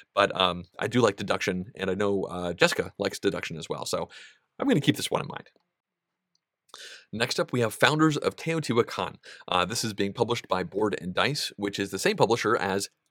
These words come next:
Teotihuacan, which came out several years ago. Uh, now, there's a decent-sized description for this game, and somewhere in the middle of this, I can't remember. Oh, there it is. It says, "Founders of Teotihuacan is a standalone game related to Teotihuacan, City of the Gods,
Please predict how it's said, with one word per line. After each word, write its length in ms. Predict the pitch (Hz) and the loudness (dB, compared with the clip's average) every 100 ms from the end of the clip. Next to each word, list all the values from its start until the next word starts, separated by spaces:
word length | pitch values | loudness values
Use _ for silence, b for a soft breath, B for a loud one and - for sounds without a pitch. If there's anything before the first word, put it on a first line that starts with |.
| 107 | 0
Teotihuacan, 600 | 95 113 110 214 123 117 | 2 0 2 4 4 4
which 180 | 104 - | 0 2
came 180 | 113 | 2
out 200 | 110 104 | 4 0
several 580 | - - - 180 135 120 | 0 -2 0 0 2 0
years 240 | 95 98 101 | 0 -2 -2
ago. 280 | 95 65 B B B - | -4 -8 B B B -2
Uh, 200 | 90 - | 0 0
now, 240 | 104 101 | 0 0
there's 240 | 98 113 104 | 2 0 0
a 180 | 82 95 | -2 -6
decent-sized 720 | - 151 151 - 117 113 - | -4 -2 -2 0 2 0 -2
description 560 | 95 - 185 95 123 131 | -2 0 0 -2 -6 -6
for 240 | 117 104 | 2 2
this 160 | 90 - | 2 -4
game, 280 | 82 85 - B B | -6 -8 -12 B B
and 380 | - 190 - 196 - | 0 2 0 -4 -4
somewhere 400 | - 233 180 170 | 0 2 2 0
in 180 | - 120 | -2 -4
the 80 | |
middle 360 | 104 117 123 117 | 0 2 2 0
of 340 | 98 101 90 90 | 2 0 0 -6
this, 360 | 95 - - - _ | -4 -2 -4 -6 _
I 60 | 117 | -8
can't 180 | 110 | -6
remember. 240 | 101 92 - | -4 -6 4
Oh, 80 | 156 | 8
there 120 | 127 | 10
it 80 | 98 | 8
is. 120 | 92 B B | -2 B B
It 100 | - | 0
says, 160 | 113 - | 0 4
"Founders 340 | 123 139 143 | 4 6 2
of 140 | 101 | 0
Teotihuacan 640 | - 117 117 110 110 98 107 | 2 2 2 0 0 0 0
is 120 | 87 | -2
a 40 | 92 | -4
standalone 540 | - 151 151 135 120 | 2 4 6 4 2
game 240 | 95 98 - b | -2 -4 -6 b
related 400 | 92 113 208 143 | 0 2 2 0
to 100 | - | -4
Teotihuacan, 760 | 101 107 101 113 101 101 92 95 | 2 2 2 2 0 0 -4 -2
City 220 | - 98 | -2 -2
of 100 | - | -4
the 60 | 95 | -2
Gods, 300 | 113 113 | 0 0